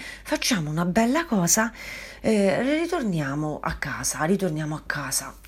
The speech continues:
Eh, alcuni sono molto contenti perché le guerre sono stancanti, nove anni, lontani dalle famiglie, senza vedere i figli,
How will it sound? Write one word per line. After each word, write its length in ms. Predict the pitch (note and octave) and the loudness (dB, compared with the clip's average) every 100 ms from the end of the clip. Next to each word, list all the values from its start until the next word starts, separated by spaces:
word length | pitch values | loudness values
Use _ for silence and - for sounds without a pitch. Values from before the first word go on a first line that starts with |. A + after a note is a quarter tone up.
| - - - - - - - | -12 -10 -10 -8 -10 -12 -10
Eh, 160 | C#4+ D4 | -6 -4
alcuni 320 | F3 - C#4 | -2 0 2
sono 200 | D3 D3 | 2 2
molto 340 | D3+ D3+ E3 | 0 -2 -4
contenti 680 | D3+ C#3 - D#3+ D#3+ C#3 C#3 | -4 -4 0 0 0 -2 -4
perché 420 | C#3+ C#3 D#3 D3 | -4 -4 -4 -4
le 120 | D3+ | -4
guerre 520 | D3 G#3+ A3 D3+ D3 C#3 | 0 2 2 0 -2 -2
sono 200 | D3+ D3 | -2 2
stancanti, 800 | - - D3 - F#3+ E3 - D3+ | 2 2 -2 0 2 2 0 -2
nove 300 | E3 D#3 C#3+ | 0 0 2
anni, 480 | F3+ D#3 C#3 C#3+ C3+ - - | 2 2 0 -4 -6 -10 -6
lontani 580 | F3+ F3 E3 - F3+ F3 | 2 2 2 2 2 4
dalle 240 | D#3+ D3+ | 2 2
famiglie, 640 | D3+ C#3+ D#3+ G#3+ F3+ D#3 D#3 | 0 0 2 4 2 2 0
senza 360 | D#3 D#3+ - D#3 | 0 2 2 2
vedere 260 | D3+ D3+ | 2 2
i 60 | D3 | 0
figli, 600 | - A3+ G#3+ D#3+ C#3+ | 0 2 2 0 -2